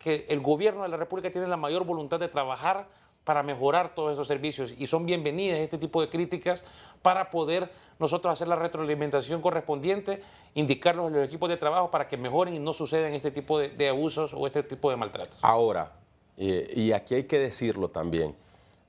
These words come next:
Speaker 2: eh, nosotros, eh, y somos los primeros desde los medios de comunicación de la Corporación Televicentro,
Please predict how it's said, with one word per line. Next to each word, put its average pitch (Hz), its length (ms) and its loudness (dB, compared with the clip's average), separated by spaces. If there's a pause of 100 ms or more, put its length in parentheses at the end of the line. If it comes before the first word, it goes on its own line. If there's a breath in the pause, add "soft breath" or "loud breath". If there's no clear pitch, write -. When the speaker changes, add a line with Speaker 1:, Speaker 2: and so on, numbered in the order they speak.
(120)
Speaker 2:
eh, 90 120 0
nosotros, 120 640 0
eh, 90 640 -4
y 104 80 -4
somos 135 240 2
los 120 80 -2
primeros 104 520 0 (120)
desde 80 680 -2
los 90 160 -2
medios 107 160 4
de 110 100 -4
comunicación 101 640 -2
de 95 80 2
la 85 100 -2
Corporación 87 520 -4
Televicentro, 117 840 0